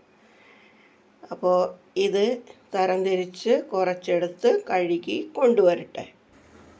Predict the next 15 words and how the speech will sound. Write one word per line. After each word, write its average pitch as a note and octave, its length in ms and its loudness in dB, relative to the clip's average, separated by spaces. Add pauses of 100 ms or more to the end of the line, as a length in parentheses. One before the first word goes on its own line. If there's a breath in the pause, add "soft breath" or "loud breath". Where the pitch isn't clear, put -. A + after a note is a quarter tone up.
(1300)
ചിക്കൻ - 300 6
കഴുകി G3+ 320 6
വാരി F#3+ 280 6
കൊണ്ടുവന്ന് F#3+ 380 4
വെച്ചിട്ടുണ്ട്. F#3+ 500 0
വെജിറ്റബിൾ B3+ 840 2
ചേർത്തിട്ടാണ് G3 800 0
ഈ G3 280 0
ചിക്കൻ F#3+ 380 -2
കറി F#3 220 -2
ഉണ്ടാക്കുന്നത്. F#3+ 600 -2
അതുകൊണ്ട് A#3+ 520 0
തന്നെ G#3+ 180 0
ഞാൻ F#3+ 300 2
ഒരുപാട് A3 680 2